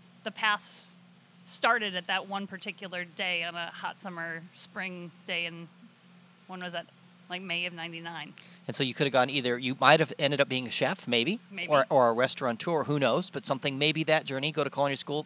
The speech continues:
Speaker 2: different things emerge.
Speaker 1: Right.
Speaker 2: But you end up going to Portland and eventually end up becoming a winemaker.
Speaker 1: That's right.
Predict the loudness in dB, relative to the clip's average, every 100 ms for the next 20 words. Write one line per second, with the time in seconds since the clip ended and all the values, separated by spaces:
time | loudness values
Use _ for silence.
0 | -6 -8 -8 -8 -6 -2 0 0 -4 -8
1 | -4 -4 -6 -20 -20 -6 0 2 0 -2
2 | 0 0 -2 -2 -2 0 2 2 0 -2
3 | -4 2 2 2 0 -4 -6 -6 -6 -2
4 | -2 -2 -14 -10 -8 -4 -2 -2 -4 -10
5 | -12 -10 -4 -4